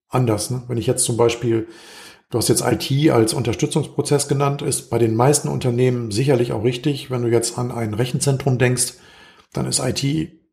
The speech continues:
sicherlich ein Kernprozess. Oder wenn du an einen Personaldienstleister denkst, dann sind die Personalprozesse auch eher Kernprozess und weniger Unterstützungsprozess, ne? Also das muss man halt so ein bisschen überlegen, ähm, was ist, wie sieht mein Unternehmen aus, wie ist das strukturiert, was sind meine,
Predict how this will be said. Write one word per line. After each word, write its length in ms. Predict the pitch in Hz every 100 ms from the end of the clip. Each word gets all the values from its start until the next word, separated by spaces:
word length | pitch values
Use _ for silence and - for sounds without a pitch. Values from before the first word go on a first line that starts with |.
| -
sicherlich 420 | 95 117 117 110 104
ein 60 |
Kernprozess. 720 | 98 123 123 110 - 98 -
Oder 240 | 131 110 107
wenn 140 | 110
du 80 | 110
an 100 | 117
einen 340 | 113 110 107 - - - _ -
Personaldienstleister 1160 | 117 104 110 120 135 120 113 - 120 113 127
denkst, 320 | 107 113 123 -
dann 140 | 113
sind 180 | 113 110
die 180 | 113 110
Personalprozesse 1200 | - 110 104 107 117 127 - 117 120 110 117 120 - _ _ _ _ _ _ _
auch 260 | 127 123
eher 220 | - 120 113
Kernprozess 720 | 120 127 123 110 - 113 135
und 160 | 104
weniger 260 | 110 113 110
Unterstützungsprozess, 960 | 110 107 123 - 98 - 113 104 92
ne? 80 | 113 - _ _ 131
Also 380 | 110 110 110 - - - - _ -
das 140 | 95
muss 140 | 123 117
man 100 | 117
halt 120 | 113
so 60 |
ein 60 | 120
bisschen 200 | 120 135
überlegen, 540 | 117 117 123 127 127 - - - -
ähm, 420 | 123 113 117 - 151 151
was 320 | 131 117 117 -
ist, 280 | - -
wie 80 | 117
sieht 180 | 113 120
mein 160 | 113 120
Unternehmen 460 | 107 110 104 101
aus, 260 | 120 135 123
wie 60 |
ist 100 | 107
das 60 | 113
strukturiert, 600 | - - 104 120 127 -
was 120 | 101
sind 160 | 127 120
meine, 480 | 113 104 101 98